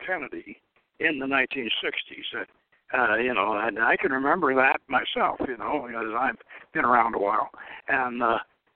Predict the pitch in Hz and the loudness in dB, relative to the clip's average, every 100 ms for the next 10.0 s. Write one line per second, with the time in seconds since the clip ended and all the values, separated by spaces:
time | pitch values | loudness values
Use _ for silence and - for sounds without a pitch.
0 | _ 156 185 151 202 208 147 185 180 214 | _ 0 0 2 2 2 0 -4 -4 -6
1 | 214 190 185 175 185 175 233 196 - 220 | -8 -2 -2 0 -4 2 2 2 0 -4
2 | 175 175 170 170 160 143 165 143 - 117 | -2 -4 -4 -8 -8 -6 -4 -4 -6 -8
3 | 170 147 120 101 95 95 - _ _ _ | -6 -6 -4 -6 -6 -8 -16 _ _ _
4 | - - _ _ - 277 311 302 285 - | -20 -20 _ _ 2 4 6 6 4 2
5 | 240 269 311 247 302 294 240 220 262 294 | 0 2 4 4 2 2 -6 -4 -4 -2
6 | 277 233 208 254 254 240 226 247 254 226 | -2 -2 -2 -4 -2 -4 -4 -2 -2 -4
7 | 208 - 233 269 202 185 175 170 208 202 | -8 -8 -6 -4 -6 -8 -10 -10 -10 -6
8 | 202 202 - 170 - 247 208 131 - - | -4 -4 0 0 2 4 2 0 -8 -18
9 | _ - - _ 147 151 135 - 147 | _ -20 -20 _ -4 -4 -4 -4 -4